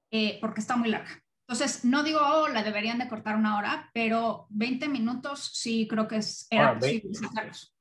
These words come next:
Speaker 2: veinte
Speaker 1: Sí.
Speaker 2: minutos es un pedazote.
Speaker 1: Sí, sí, sí,
Speaker 2: Así,
Speaker 1: sí.
Speaker 2: o sea, cinematográficamente hablando, y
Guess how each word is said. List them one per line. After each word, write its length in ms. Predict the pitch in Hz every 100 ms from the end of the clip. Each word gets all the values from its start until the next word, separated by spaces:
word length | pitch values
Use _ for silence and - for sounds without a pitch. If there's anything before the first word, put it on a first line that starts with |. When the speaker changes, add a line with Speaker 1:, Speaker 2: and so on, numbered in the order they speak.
| _
Speaker 2:
veinte 380 | 120 123 147 190
Speaker 1:
Sí. 40 |
Speaker 2:
minutos 420 | 135 160 170 170
es 140 | 120 -
un 140 | 117 -
pedazote. 800 | 110 98 92 - 127 - - _ _ _ _ _
Speaker 1:
Sí, 400 | 320 320 - -
sí, 140 | - 240
sí, 60 | 254
Speaker 2:
Así, 200 | 220 214
Speaker 1:
sí. 60 | -
Speaker 2:
o 60 |
sea, 220 | - 107
cinematográficamente 920 | - 131 120 120 135 160 165 131 127 120
hablando, 480 | 127 143 170 185 -
y 360 | 139 160 190